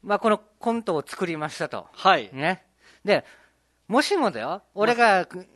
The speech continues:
Speaker 1: えー、言ったセリフに対して、ラムちゃんが返すさね、ネパール語で。
Speaker 2: あ、ネパール語で返します。はい。
Speaker 1: うん。このネパール語が間違ってたら、俺気づかんからね。
Speaker 2: あー、そうです。
Speaker 1: <laughs>
Speaker 2: でも、まあ、それもあるんですけど、
Speaker 1: はい。
Speaker 2: ジュンセスさんが、
Speaker 1: うん。
Speaker 2: えーと、方言間違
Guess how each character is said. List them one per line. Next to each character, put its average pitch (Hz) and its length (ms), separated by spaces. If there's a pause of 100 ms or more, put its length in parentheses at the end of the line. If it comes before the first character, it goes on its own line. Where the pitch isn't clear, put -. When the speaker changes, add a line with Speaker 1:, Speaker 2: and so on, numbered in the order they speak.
(120)
Speaker 1:
え 160 160
ー、 143 40
言 165 60
っ - 40
た - 160
セ 175 120
リ 151 80
フ 143 100
に 139 120
対 131 180
し - 80
て、 131 140
ラ 160 100
ム 180 100
ち - 60
ゃ 156 60
ん 135 40
が 117 60
返 185 300
す - 100
さ 143 140
ね、 117 100
ネ 120 140
パ 127 100
ー 120 40
ル 113 60
語 104 60
で。 98 200
Speaker 2:
あ、 175 180
ネ 196 100
パ 208 80
ー 208 60
ル 180 60
語 175 60
で 160 80
返 156 120
し 143 80
ま 131 80
す。 - 80
は 160 80
い。 117 120 (120)
Speaker 1:
う 160 60
ん。 110 140 (840)
こ 330 100
の 349 240 (140)
ネ 190 160
パ - 100
ー 254 60
ル 226 60
語 180 100
が 151 80
間 175 100
違 - 40
っ 285 220
て - 80
た 165 100
ら、 113 60
俺 127 140
気 - 140
づ 294 100
か 294 80
ん 277 80
か 214 100
ら 131 60
ね。 90 160 (180)
Speaker 2:
あ 180 420
ー、 - 40
そ 277 220
う - 20
で 285 80
す。 - 180
Speaker 1:
<laughs> 185 1200
Speaker 2:
で 254 120
も、 202 840
ま 240 180
あ、 214 40
そ 269 140
れ 320 80
も 294 140
あ 233 60
る 277 100
ん 262 40
で 226 80
す - 60
け 170 80
ど、 131 240
Speaker 1:
は 156 80
い。 135 40
Speaker 2:
ジ 269 60
ュ 370 160
ン 330 40
セ 330 160
ス 269 120
さ 226 200
ん 214 100
が、 202 300
Speaker 1:
う 165 40
ん。 175 40
Speaker 2:
え 165 140
ー - 20
と、 147 100
方 226 220
言 302 120
間 277 100
違 - 20